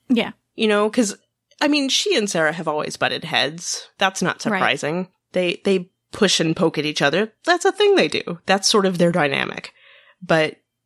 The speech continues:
Speaker 2: I really do feel like she was doing it out of genuine concern for, for Sarah. So,
Speaker 1: Mm-hmm.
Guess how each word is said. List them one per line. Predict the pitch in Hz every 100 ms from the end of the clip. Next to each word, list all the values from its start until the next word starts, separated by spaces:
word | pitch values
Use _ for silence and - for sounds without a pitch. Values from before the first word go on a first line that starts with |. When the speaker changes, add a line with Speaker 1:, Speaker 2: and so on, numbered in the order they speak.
| _ _
Speaker 2:
I | 190
really | 202 196 208 196
do | 175 180
feel | 175 - - 202 185 170
like | 165 156
she | - 180
was | 165 156 160 - - _ _ _ _ _ _ 214 190
doing | 196 175 165
it | 156 -
out | 180 202
of | 196
genuine | 180 170 175 180
concern | 190 - 151 160
for, | - 151 _ _ _ _
for | - 185 180
Sarah. | - 240 359 - - 180
So, | - - 165 160 165 _ _
Speaker 1:
Mm-hmm. | 240 226 202